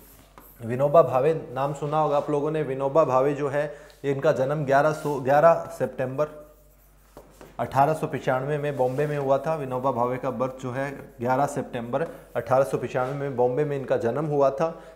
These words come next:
इसके अलावा जो है ये किस चीज़ से जुड़े हुए थे बता दीजिएगा फटाफट से। भूदान, भूदान जो है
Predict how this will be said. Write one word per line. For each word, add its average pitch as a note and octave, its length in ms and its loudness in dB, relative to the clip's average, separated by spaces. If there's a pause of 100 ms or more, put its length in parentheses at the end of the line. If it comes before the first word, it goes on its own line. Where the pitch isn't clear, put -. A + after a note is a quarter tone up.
(100)
इसके C3 220 -2
अलावा D3+ 240 6
जो D3+ 160 0
है D#3 200 2
ये D3 60 -2
किस - 280 -8
चीज़ E3 120 -4
से D#3 140 -4
जुड़े C#3+ 200 0
हुए D3+ 160 2
थे E3+ 160 -4 (2500)
बता C#3 240 6
दीजिएगा C#3+ 400 0
फटाफट C#3 440 0
से। C#3+ 180 -8
भूदान, C3 640 4 (880)
भूदान D#3 500 2
जो D#3+ 120 -2
है D#3 480 -2